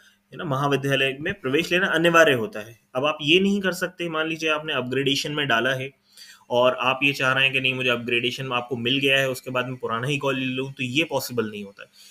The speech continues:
इसलिए काउंसलिंग में बहुत सोच समझ के आप कॉलेज डालें। आप जब सिलेक्ट करते हैं कॉलेजेस, वो भी लिस्ट बहुत सोच समझ के सिलेक्ट करें, क्योंकि अगर अपग्रेड करते हैं तो वो भी सोच समझ के करें,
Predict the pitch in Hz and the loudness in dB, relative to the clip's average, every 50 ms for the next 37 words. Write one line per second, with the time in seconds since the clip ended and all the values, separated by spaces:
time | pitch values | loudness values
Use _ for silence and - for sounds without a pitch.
0 | - - _ 127 127 - - 151 156 160 151 156 - 123 123 139 147 - - - | -20 -12 _ -4 -4 -4 -2 2 4 4 2 2 0 0 0 0 0 -4 -4 -2
1 | 175 170 165 165 156 151 156 151 147 135 127 123 123 139 156 165 - - - 147 | -2 0 0 -2 -4 -4 -4 -6 -6 -4 -4 -4 -4 -2 -6 -6 -8 -8 -4 -4
2 | 160 160 - - 147 139 139 131 - - - 127 120 113 - - 117 113 117 117 | -4 -4 -4 -8 -6 -4 -4 -6 -6 -4 -4 -4 -4 -4 -6 -6 -4 -4 -4 -4
3 | 113 - - 113 113 120 131 139 143 147 _ _ - - - _ - 120 117 117 | -6 -4 -4 -4 -2 -2 -2 -4 -4 -6 _ _ -20 -20 -20 _ -2 -2 -2 -2
4 | 117 120 120 - - - 123 120 139 - - - 170 147 147 _ 160 147 151 156 | -2 -6 -6 -6 -8 -8 -2 -2 -2 -2 -2 -4 -6 -6 -4 _ -10 -8 -6 -6
5 | 151 151 147 - 127 123 127 127 131 139 143 143 - 135 127 117 120 135 143 143 | -6 -6 -4 -4 -2 -2 -2 -2 -2 -4 -4 -4 -8 -12 -10 -4 0 0 0 2
6 | 156 156 147 139 139 139 - - 131 127 123 117 139 147 143 - - 139 143 - | 0 0 2 2 2 0 0 -10 -8 -8 -6 -4 -4 -6 -4 -2 -4 -4 -4 -4
7 | - 151 147 147 - - 156 156 - 156 147 143 - - 151 147 175 196 190 131 | -10 -10 -10 -10 -8 -8 -10 -8 -4 -6 -6 -6 -4 -8 -6 -6 -6 -8 -8 -10
8 | 123 - 139 - - 123 127 123 120 117 113 113 120 131 156 170 175 - 196 180 | -10 -6 -6 -4 -4 0 2 2 2 2 0 2 4 4 4 4 2 2 0 0
9 | 185 - 175 185 190 190 185 175 175 185 175 180 180 - 131 - - 131 117 113 | 0 -4 -4 -4 -2 -2 0 4 4 4 4 4 0 0 -2 -2 -2 -6 -6 -6
10 | - - 113 113 110 113 | -8 -12 -12 -10 -10 -12